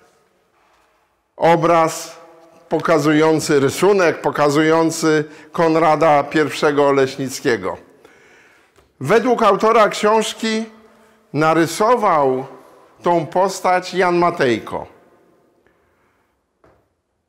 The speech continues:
Na stronie internetowej oleśnica org znajdziemy tą samą postać.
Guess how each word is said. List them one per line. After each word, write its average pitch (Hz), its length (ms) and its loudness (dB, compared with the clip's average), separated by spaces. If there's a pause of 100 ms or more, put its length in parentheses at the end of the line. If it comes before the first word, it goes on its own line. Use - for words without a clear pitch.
(1000)
Na 147 180 0
stronie 254 520 -2
internetowej 190 1120 -2 (340)
oleśnica 165 680 -2
org 160 360 0 (1040)
znajdziemy 220 960 0 (340)
tą 240 180 2
samą 240 380 0
postać. - 640 -4